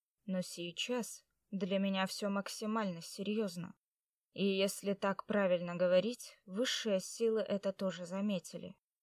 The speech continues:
Почему бы иначе они благословили нас в храме, куда я повёл Алёну после загса? Она не ощущала этого, а я практически летал от радости. Более того, во время перехода с Земли на Зайдерис,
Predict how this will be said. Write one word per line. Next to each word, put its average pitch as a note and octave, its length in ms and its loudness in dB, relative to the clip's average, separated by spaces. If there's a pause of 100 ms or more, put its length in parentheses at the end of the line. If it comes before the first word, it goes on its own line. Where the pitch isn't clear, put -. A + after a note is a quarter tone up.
(200)
Почему C4+ 460 2
бы F3 220 4
иначе G3 420 -2
они F3 220 -2
благословили F#3+ 760 0
нас F3 240 -2
в - 60 -12
храме, G3 580 -2
куда F#3 220 0
я E3+ 120 2
повёл F3+ 420 0
Алёну F#3+ 400 2
после F#3+ 360 -4
загса? F#3+ 520 -8 (520)
Она F#3+ 300 0
не F#3 180 2
ощущала G3 760 -2
этого, E3+ 440 -6 (160)
а G3 100 0
я G3 180 6
практически A3+ 760 -2
летал B3 380 4
от F3 160 -8
радости. F#3 600 -4 (580)
Более F#3+ 380 8
того, G3 420 4
во F3+ 120 2
время F#3 320 2
перехода F#3+ 540 0
с - 20 -4
Земли F#3 400 -2
на F3 160 -4
Зайдерис, F3+ 720 -2